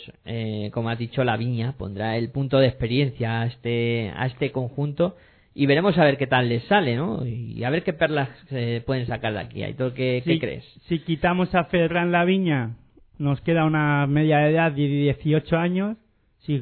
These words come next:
Speaker 2: ponemos a Ferran Laviña, nos deja, queda una media de edad de veinte. No está mal.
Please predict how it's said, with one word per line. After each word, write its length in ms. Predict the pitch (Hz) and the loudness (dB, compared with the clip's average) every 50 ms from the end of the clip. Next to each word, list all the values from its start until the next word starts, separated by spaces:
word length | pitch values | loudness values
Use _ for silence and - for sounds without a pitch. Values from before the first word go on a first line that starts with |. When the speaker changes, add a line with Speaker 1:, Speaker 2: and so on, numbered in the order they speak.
| 123 127 123 123 | -4 -10 -14 -6
Speaker 2:
ponemos 440 | - 143 139 143 147 147 151 147 - | -4 -2 0 0 2 0 0 0 0
a 200 | 160 151 151 151 143 | 0 0 0 -2 -2
Ferran 320 | - 156 147 151 151 151 | -2 -2 -2 0 0 0
Laviña, 340 | 151 147 151 160 165 165 170 | 0 0 0 0 0 0 0
nos 260 | 165 156 139 120 - _ | 0 -2 -2 -4 -8 _
deja, 360 | - 156 151 - - - 156 139 - _ | -2 -2 -2 -2 -4 -10 -14 -14 -10 _
queda 320 | - 160 156 160 156 160 | -2 0 0 2 2 2
una 480 | 160 156 156 160 160 151 151 151 147 - _ | 0 0 0 0 0 2 0 -2 -4 -6 _
media 300 | - 165 165 165 160 160 | -6 -2 0 2 4 4
de 80 | 156 156 | 4 2
edad 160 | 156 165 165 | 2 2 0
de 80 | 156 151 | 0 0
veinte. 400 | 147 151 151 143 - - 107 95 - _ _ _ _ _ _ _ _ _ _ _ _ _ _ _ _ | 0 0 0 -2 -6 -8 -14 -14 -16 _ _ _ _ _ _ _ _ _ _ _ _ _ _ _ _
No 100 | - 143 | -4 -4
está 160 | 131 127 - 131 | -4 -4 -4 -4
mal. 200 | 143 127 104 | -4 -6 -8